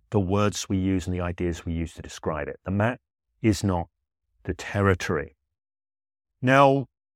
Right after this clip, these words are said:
we don't get to know the territory. We only get to know our mapping of the territory. We only get to know our rendering up of it, our experience of it. I like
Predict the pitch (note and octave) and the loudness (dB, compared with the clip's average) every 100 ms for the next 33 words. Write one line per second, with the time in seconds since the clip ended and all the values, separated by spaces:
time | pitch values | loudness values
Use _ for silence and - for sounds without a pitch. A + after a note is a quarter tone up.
0 | _ _ - E3+ F3+ D#3+ - A#2+ A#2+ D3 | _ _ 4 6 6 2 4 4 4 4
1 | B2+ - A2 D2 - F#2 F2+ A2 C3 B2+ | 0 -2 -2 -2 -4 -6 -4 -4 -4 -4
2 | - A2+ G#2 A2 A2+ C#3 - C3 F#2 F2+ | -4 -4 -4 -2 0 0 -2 -4 -4 -8
3 | - F2 D2+ - E2+ F2+ A#2+ B2 B2 - | -10 -8 -8 -8 -8 -6 -6 -2 -2 -4
4 | A#2 G#2+ G#2 G2+ - _ A2 A2 A2 G#2 | -8 -6 -6 -6 -10 _ 0 4 4 4
5 | A2+ A2+ A#2 A2 F2 D#2 F2 G#2+ G#2+ - | 2 0 -2 -4 -6 -6 -8 -8 -10 -12
6 | - A2+ A#2+ F#2 - D#2 D#2 G#2 D3+ D3+ | -4 -2 -2 -6 -10 -10 -6 -4 0 2
7 | B2+ - | 0 -4